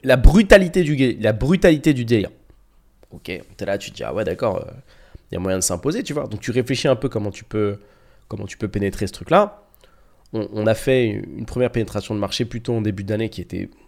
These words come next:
oufissime, pareil, on a juste fait une landing, enfin,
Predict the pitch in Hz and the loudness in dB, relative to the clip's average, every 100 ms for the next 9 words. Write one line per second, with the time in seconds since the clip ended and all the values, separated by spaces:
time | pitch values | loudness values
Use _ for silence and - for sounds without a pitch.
0 | _ _ - 165 - 135 - 143 123 120 | _ _ -4 -2 0 -2 0 0 0 0
1 | 123 104 87 90 117 - 123 110 107 98 | 0 -2 -4 -6 -6 -2 0 0 -4 -6
2 | - 85 | -10 -12